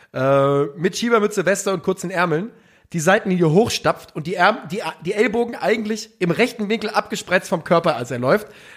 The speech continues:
Der sieht wirklich aus wie ein Troll aus einem Videospiel. Und <laughs> ich hab so viel Liebe für den Mann in dem Augenblick. Wirklich. Wirklich. Der geht, der ist, der, der sieht so aus, als wäre er jetzt bereit, dem vierten, äh, Offiziellen den Kopf abzubeißen,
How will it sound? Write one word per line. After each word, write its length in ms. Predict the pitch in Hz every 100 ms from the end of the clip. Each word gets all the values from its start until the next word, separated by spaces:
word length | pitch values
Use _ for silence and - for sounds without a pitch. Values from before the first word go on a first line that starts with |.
| -
Der 120 | 170
sieht 100 | 185
wirklich 200 | 208 226
aus 160 | 233 160
wie 80 | 180
ein 80 | -
Troll 240 | 190 220
aus 160 | 226 180
einem 100 | 185
Videospiel. 480 | 190 151 - 147 147 175 156
Und 180 | 185 - 220
<laughs> 160 | - -
ich 140 | 185
hab 100 | 180
so 160 | 131 269
viel 180 | 262
Liebe 200 | 220 202
für 80 | 156
den 120 | 135
Mann 140 | 127 127
in 80 | 339
dem 80 |
Augenblick. 540 | - 123 120 123 147 - - -
Wirklich. 540 | 151 254 175 120 - _ _ _ -
Wirklich. 460 | 170 254 143 - _ - -
Der 100 | 180
geht, 300 | 170 269 - - -
der 140 | 196 233
ist, 240 | - -
der, 80 | 185 -
der 120 | 165
sieht 180 | 151 254
so 160 | 196 -
aus, 320 | 160 277 - -
als 160 | 135
wäre 200 | 165 190
er 40 | 175
jetzt 160 | 202
bereit, 300 | - 151 180
dem 60 | 160
vierten, 480 | - 190 196 180 180
äh, 500 | 196 160 160 151 175
Offiziellen 440 | 175 170 147 175 170
den 80 |
Kopf 160 | 160 233
abzubeißen, 400 | 202 - 151